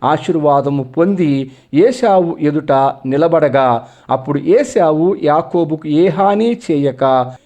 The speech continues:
విల్లెక్కు పెట్టి ఉన్న తన ఆయుధములను, అంటే హాని చేయు తన యొక్క ఆలోచనలను,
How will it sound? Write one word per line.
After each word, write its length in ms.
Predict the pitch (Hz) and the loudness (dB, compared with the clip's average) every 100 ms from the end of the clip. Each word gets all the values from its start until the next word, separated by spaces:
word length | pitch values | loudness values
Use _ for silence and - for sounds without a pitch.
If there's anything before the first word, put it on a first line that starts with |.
| - | -6
విల్లెక్కు 480 | 190 254 285 285 262 | -2 0 0 0 -6
పెట్టి 460 | 247 190 - 170 156 | -2 -4 -2 -2 0
ఉన్న 160 | 147 | 0
తన 480 | 143 143 143 135 123 127 | -2 -2 0 -2 -4 -2
ఆయుధములను, 1080 | 147 196 226 156 175 165 156 151 135 123 123 | 0 0 -2 -4 -2 0 2 0 0 -2 -4
అంటే 520 | 147 185 190 160 202 - _ - | -4 -2 0 0 0 -4 _ -6
హాని 340 | 170 220 262 262 - | 0 0 0 -2 -2
చేయు 300 | 208 185 196 | 0 2 0
తన 260 | 214 165 151 | 0 0 0
యొక్క 240 | 147 143 | -2 0
ఆలోచనలను, 1300 | 147 143 143 220 226 220 185 151 147 139 151 127 | -4 0 0 4 2 2 0 0 0 0 0 0